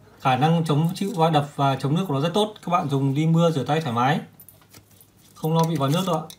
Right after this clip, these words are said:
Ở video lần này mình sẽ hướng dẫn các bạn cách sử dụng và chỉnh giờ của chiếc đồng hồ D-Ray này nhá. Ở trên màn hình chính của đồng hồ thì có hiển thị giờ này, chuông báo thức.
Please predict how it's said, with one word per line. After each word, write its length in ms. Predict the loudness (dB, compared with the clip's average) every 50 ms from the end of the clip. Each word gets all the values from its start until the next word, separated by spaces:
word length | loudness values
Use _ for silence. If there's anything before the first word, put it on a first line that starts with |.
| -18 -18 -18 -20 _ _ -20 -20 -20 _ -20 -20 -20 _ _ _ _ -20 -20 -20 -20 -20 -20 _ _ _ _ _ _ _ _ -20 -20 -12 -6
Ở 100 | -6 -4
video 300 | -2 -2 2 2 2 2
lần 120 | 4 4
này 180 | 4 6 6 4
mình 180 | 4 4 2
sẽ 180 | 2 0 -2 -2
hướng 160 | -2 -2 -2
dẫn 160 | -2 -2 -2
các 80 | 0 4
bạn 200 | 4 4 4 4 -2 -14 -20 -20 -20 -20 -20 -20 _ -20 -8 -4
cách 240 | -4 -4 -4 -4 -12 -20 -20 _ _ _ _ -20
sử 240 | -12 -6 -4 -2 0
dụng 240 | 0 0 -2 -2 -2
và 100 | -2 -2
chỉnh 200 | -2 -2 -2 -2
giờ 240 | 0 -2 -2 -2 -2
của 140 | -4 -4 -4
chiếc 160 | -4 -4 -2
đồng 120 | 0 0 2
hồ 140 | 2 2
D-Ray 300 | 2 2 2 4 4 2
này 100 | 2 2
nhá. 240 | 2 2 0 0 -2 -8 -18 -20 -20 -20 -20 _ _ -20 -20 -20 -20 -20 _ -20 -20 -20 _ _ _ _ _ _ _ _ -20 -20 -20 -20 -20 -20 -20 -20 _ -20 -20 _ _ _ _ -20 _ _
Ở 100 | -8 -4
trên 140 | 0 0 4
màn 120 | 4 6 6
hình 100 | 6 6
chính 180 | 4 2 2 2
của 80 | 2
đồng 140 | 2 2 4
hồ 220 | 4 4 4 4 4
thì 140 | 2 0 0
có 380 | 0 2 2 2 2 0 -2 -6 -12 -20 -20 -20 -10 -4
hiển 160 | -2 0 0
thị 160 | 0 0 0
giờ 240 | 2 4 4 4 2
này, 200 | 2 0 -4 -6 -10 -18 -20 _ _ _ _ _ _ _ _ _ _ _ _ _ _ _ _ _ _ _ _ _ _ _ _ _ _ _ _ _ _ _ -20 -10
chuông 240 | -4 -2 -2 0 2
báo 160 | 2 2 2
thức. 260 | 0 -2 -2 -4 -12